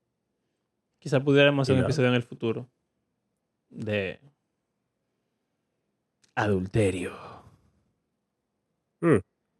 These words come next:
Speaker 2: ¿Y qué más se habría que hablar de eso?
Speaker 1: No sé, simplemente que
Speaker 2: <laughs>
Speaker 1: porque ya tenemos que cerrar el episodio, así que,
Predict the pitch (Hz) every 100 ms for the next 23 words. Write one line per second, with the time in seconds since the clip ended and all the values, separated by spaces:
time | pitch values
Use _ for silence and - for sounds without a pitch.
0 | _ 120 120 135 120 117 104 107 107 -
1 | - - 98 92 90 92 - - 120 -
2 | _ - 113 120 113 110 101 95 - _
3 | _ 123 113 107 143 - 165 - 113 113
4 | 107 107 107 110 110 107 110 127 127 110
5 | 113 123 151 123 117 113 113 107